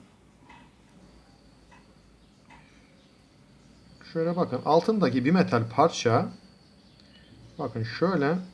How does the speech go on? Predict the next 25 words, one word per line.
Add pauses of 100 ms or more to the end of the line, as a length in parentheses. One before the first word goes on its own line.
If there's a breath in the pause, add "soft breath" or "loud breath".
(360)
iyice (140)
bükülmeye
başlıyor. (1500)
Şöyle
arkadaşlar
bakın
şu
altındaki
parçayı
görüyorsunuz.
Bir
metal
parça. (1080)
Bakın
yukarıya
doğru
çıkıyor. (340)
Şu
parça
arkadaşlar
bir
metalin
şu
altındaki
bakın